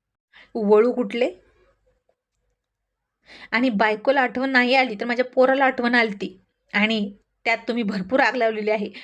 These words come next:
आणि आता पुन्हा मयुरीचा फोन आला आणि म्हणाली, "अहो, वेळ मिळेल तसा मला फोन करा." अर्जुन म्हणाला, "हो ग, करतो.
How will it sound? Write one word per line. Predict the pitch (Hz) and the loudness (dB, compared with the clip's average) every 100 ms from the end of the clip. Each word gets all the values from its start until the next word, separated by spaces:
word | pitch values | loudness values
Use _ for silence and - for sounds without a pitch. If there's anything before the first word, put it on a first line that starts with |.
| - - | -20 -4
आणि | 233 277 | 0 2
आता | 262 233 262 214 254 _ | 2 2 -2 -4 -8 _
पुन्हा | 269 269 330 | -8 -4 -4
मयुरीचा | 330 277 262 269 | -4 -4 -4 -6
फोन | 262 226 226 | -4 -4 0
आला | 214 208 202 | 0 0 -2
आणि | 214 220 | -6 -4
म्हणाली, | 220 226 247 220 | -2 -2 0 2
"अहो, | 233 226 - - - - _ | 2 0 -2 -20 -20 -20 _
वेळ | 233 262 269 | 0 4 4
मिळेल | 277 254 247 | 2 0 0
तसा | 247 254 | -4 -6
मला | 233 233 | -2 -4
फोन | 247 220 202 | -2 0 0
करा." | 196 180 - _ _ _ _ | 0 -4 -8 _ _ _ _
अर्जुन | 220 190 180 208 | -4 -2 -2 -2
म्हणाला, | 214 202 | 0 0
"हो | 208 220 | 2 2
ग, | 254 214 196 | 2 2 2
करतो. | 190 269 - - | 2 0 0 -6